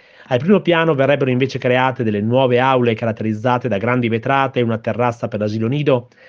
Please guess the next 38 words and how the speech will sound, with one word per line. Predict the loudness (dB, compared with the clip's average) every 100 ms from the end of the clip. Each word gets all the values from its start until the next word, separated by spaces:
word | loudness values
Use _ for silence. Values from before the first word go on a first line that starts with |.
| -20 -8
L'idea | -2 0 0
sarebbe | 0 0 0
quella | -2 -2
di | 0
usare | 0 0 0
il | 0
vecchio | -2 -2 -2
asilo | -2 -2 -2
per | -2
i | -4
bambini | -2 -2 -4
più | -6 -6
piccoli, | -6 -4 -4
un | -4 -4
anno, | -2 -2
un | -2
anno | -4
e | -2
mezzo, | 0 0 0 -4 -6 -14
quello | 0 2
nuovo | 4 4 2 2
per | -2 -2
quelli | -2 -2
più | 0
grandicelli. | 0 0 -4 -8 -10 -16 -12
Di | -8
certo | -2 -2 0 -2
la | -2
capienza | -4 -4 -4 -2
aumenterebbe | -2 -4 -2 -2 0 -2
dagli | -4 -6
attuali | -4 -2 0
trentacinque | -2 -8 -8 -6 -6
posti | -6 -10 -10
a |
circa | -4 -2 0 0
una | -2
sessantina. | -4 -8 -10 -12 -16 -18